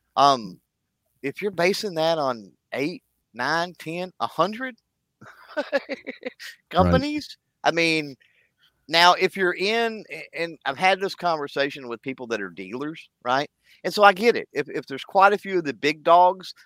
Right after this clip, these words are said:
Speaker 1: that are not going, and I'm a dealer, and that's, you know, I'm an authorized representative for them or whatever the case may,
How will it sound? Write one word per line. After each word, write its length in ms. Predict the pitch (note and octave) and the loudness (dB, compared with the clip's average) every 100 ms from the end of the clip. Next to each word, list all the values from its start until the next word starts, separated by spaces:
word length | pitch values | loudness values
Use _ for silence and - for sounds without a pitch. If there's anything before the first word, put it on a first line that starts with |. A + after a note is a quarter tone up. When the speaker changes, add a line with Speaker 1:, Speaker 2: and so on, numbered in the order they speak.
| _ | _
Speaker 1:
that 100 | D3 | -2
are 60 | C#3+ | 2
not 240 | D#3 A2+ | 0 0
going, 420 | C#3 C#3 D#3+ A3+ _ - - | -2 -2 -2 -6 _ -10 0
and 100 | D#3+ | 4
I'm 200 | F3 E3 | 4 2
a 60 | |
dealer, 540 | - B2 C#3 F3 A3+ G#3 _ _ _ _ _ _ _ _ | -4 -8 -4 -4 -4 -8 _ _ _ _ _ _ _ _
and 460 | C#3 D3+ D3 C3+ A#2+ _ _ _ | 0 2 2 -2 -10 _ _ _
that's, 520 | C#3+ D#3 - - - - | 4 4 0 -12 -14 -8
you 100 | C#3 | -4
know, 100 | B2+ | 2
I'm 200 | D3 C#3 | 2 4
an 60 | |
authorized 520 | C#3+ D3 C#3 C#3+ C#3+ | 2 2 4 4 4
representative 560 | C3 C3+ B2 C#3 C#3+ C#3 | 2 -4 -4 -6 -4 -6
for 120 | C#3+ | -8
them 380 | C#3 C#3+ D3 C#3+ | -4 -2 0 -2
or 60 | A#2 | -2
whatever 280 | B2+ C3+ | 0 0
the 100 | B2 | -4
case 280 | - B2+ | -2 -4
may, 80 | B2 | -4